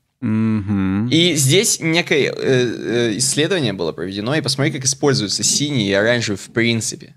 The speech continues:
Speaker 1: Ну, подожди, давай
Speaker 2: Как,
Speaker 1: так.
Speaker 2: э,
Speaker 1: Насколько я знаю, просто в жизни это два самых контрастных цвета.
Speaker 2: Да, это два самых контрастных цвета. Почему же они вдруг стали так сильно популярны?
Speaker 1: Мгм.
Speaker 2: И, и, и вообще, популярны ли они?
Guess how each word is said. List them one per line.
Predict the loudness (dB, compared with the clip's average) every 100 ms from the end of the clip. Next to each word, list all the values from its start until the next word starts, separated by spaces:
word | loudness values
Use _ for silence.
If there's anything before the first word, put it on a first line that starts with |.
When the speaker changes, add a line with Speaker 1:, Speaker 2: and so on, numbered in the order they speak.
| 0
Speaker 1:
Ну, | 4
подожди, | 4 2 4
давай | 6 6
Speaker 2:
Как, | 6 2
Speaker 1:
так. | 2
Speaker 2:
э, | 0
Speaker 1:
Насколько | 2 2 2 4
я | 4
знаю, | 4 4 4
просто | 2 0 0
в | 2
жизни | 2 2
это | 2 2
два | 2 2
самых | 4 2 2
контрастных | 0 2 2 2 -2 -2
цвета. | 0 0 -2 -10 -20 _ _ _ _ _ -2
Speaker 2:
Да, | 0 2
это | 0 0
два | 0 0
самых | 0 0
контрастных | 0 0 0 -2
цвета. | 0 0 0
Почему | 0 0 0 0 2
же | 0
они | 0 -2 0
вдруг | 0 -2
стали | 0 0 0 -2
так | -4 -2
сильно | -4 -2 -4
популярны? | -4 -4 0 0 -2 -12 _ _ -2
Speaker 1:
Мгм. | 2 0 -2 _ -2
Speaker 2:
И, | -2
и, | 2 2 4 2
и |
вообще, | 2 2 2 0
популярны | -2 0 2 2 2
ли | 0
они? | 0 -2 -6